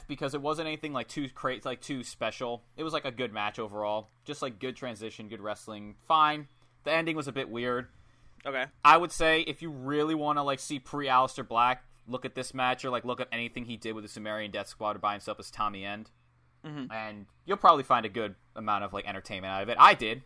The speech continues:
Speaker 1: I wasn't bored in the match. It just didn't, like, not, it just didn't blow me away as I was kind of hoping it would.
Speaker 2: That's fair.
Speaker 1: But off of my, uh, little bit of a downer ending there, let's see what, what do you've got left? What have you got up there? I'm looking to s-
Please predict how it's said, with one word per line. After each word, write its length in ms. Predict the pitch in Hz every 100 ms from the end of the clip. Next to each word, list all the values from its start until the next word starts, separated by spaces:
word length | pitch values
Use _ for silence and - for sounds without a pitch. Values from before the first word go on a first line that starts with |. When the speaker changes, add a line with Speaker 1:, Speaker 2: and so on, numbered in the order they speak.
| 135
Speaker 1:
I 20 |
wasn't 240 | 160 131
bored 200 | 131 139
in 60 | 135
the 60 | 104
match. 260 | 104 107
It 60 | 101
just 160 | 113
didn't, 200 | - 110
like, 180 | 104 98 -
not, 320 | 101 110 98 -
it 100 | 139
just 220 | 175 151
didn't 180 | 170 139
blow 220 | 123 123
me 120 | 117 107
away 300 | 92 95 87
as 100 | 92
I 80 | 90
was 180 | 95
kind 200 | - 107 87
of 60 |
hoping 300 | - 98 92
it 100 | 80
would. 220 | 76 65 - _ - _ -
Speaker 2:
That's 200 | 170 170
fair. 220 | 143 135 - _
Speaker 1:
But 260 | - 226 - -
off 220 | 226 226
of 100 | 175
my, 300 | 160 151 143
uh, 220 | 123 113 - -
little 140 | 139
bit 100 | 131
of 80 | 120
a 40 |
downer 340 | 104 123 120 113
ending 300 | 113 113 107
there, 180 | 107 110
let's 160 | 160
see 120 | -
what, 140 | 240 -
what 120 | 214
do 40 | 254
you've 140 | 381
got 220 | 127 95 -
left? 260 | 110 92 -
What 100 | 190
have 80 | 311
you 100 | 359
got 240 | 104 87 _ -
up 160 | -
there? 220 | 104 98 92 - - -
I'm 80 | 107
looking 200 | 123 117
to 40 | 110
s- 180 | -